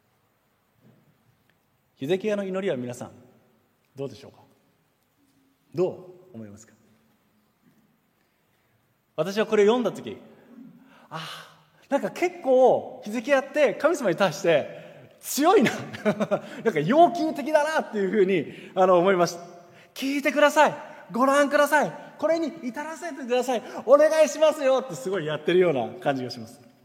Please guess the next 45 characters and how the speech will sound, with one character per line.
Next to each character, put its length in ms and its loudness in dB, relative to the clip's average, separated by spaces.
言 180 -2
い 60 0
ま 100 -2
く 80 -6
っ 60 -2
て 100 -8
ま 60 -12
す 80 -18
ね。 80 -20
わ 140 2
が 140 -2
ま 120 0
ま 540 -2
な 140 -4
ん 40 -6
で 60 -8
し 100 -10
ょ 40 -4
う 60 -6
か？ 100 -16
<laughs> 920 -10
で 100 -6
す 100 -8
が、 480 -2
こ 80 0
の 100 0
祈 380 2
り 60 2
を 280 2
よ 300 -4
ー 40 -6
く 100 -6
見 120 0
る 100 0
と、 920 -2
ま 60 -4
あ、 20 -2
ち 100 -4
ょ 20 -2
っ 40 -12
と 360 0
先 260 -4
ほ 60 2
ど 100 0
の 180 -2